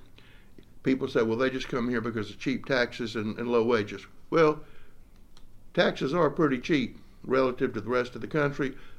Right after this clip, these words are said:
but our pay scales are rapidly improving. So they're not coming here to hire slave labor. They're bringing quality people in, and our people who live here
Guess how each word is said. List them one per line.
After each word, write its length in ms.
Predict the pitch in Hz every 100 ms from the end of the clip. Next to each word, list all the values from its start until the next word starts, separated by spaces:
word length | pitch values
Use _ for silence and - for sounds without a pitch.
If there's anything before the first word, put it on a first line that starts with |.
| -
but 320 | 120 120 - - - 110
our 400 | 127 123 110 110 - - -
pay 220 | - 156
scales 520 | 156 139 117 107 104 -
are 100 | 110
rapidly 600 | 113 127 123 113 113 113
improving. 440 | 101 - 120 110
So 160 | 101 113
they're 140 | 123
not 240 | 147 160 156
coming 300 | 165 131 127
here 340 | 139 113 104 -
to 80 | 110
hire 240 | 127 110
slave 360 | - 120 113 110
labor. 380 | 127 110 101 - - - -
They're 140 | - 139
bringing 340 | 147 135 117
quality 420 | 113 135 123 120
people 420 | 117 131 120 117 120
in, 180 | 120
and 140 | 113 113
our 160 | 131
people 340 | 139 147 127 117
who 220 | 107 107
live 280 | 117 190 165
here 340 | 135 101 95